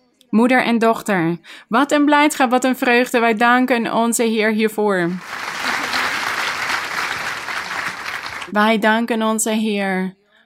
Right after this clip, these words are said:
want Hij houdt van alle wezens. Hij kijkt naar het hart van iedereen, waar iedereen ook maar vandaan komt. God kijkt naar het hart.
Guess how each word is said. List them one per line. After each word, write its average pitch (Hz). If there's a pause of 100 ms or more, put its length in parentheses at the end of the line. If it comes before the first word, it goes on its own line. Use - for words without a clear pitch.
want 208
Hij 214
houdt 214
van 220
alle 208
wezens. 196 (1040)
Hij 226
kijkt 247
naar 233
het 226
hart 214
van 220
iedereen, 196
waar 233
iedereen 226
ook 220
maar 202
vandaan 202
komt. 185 (180)
God 226 (120)
kijkt 202
naar 202
het 202
hart. 185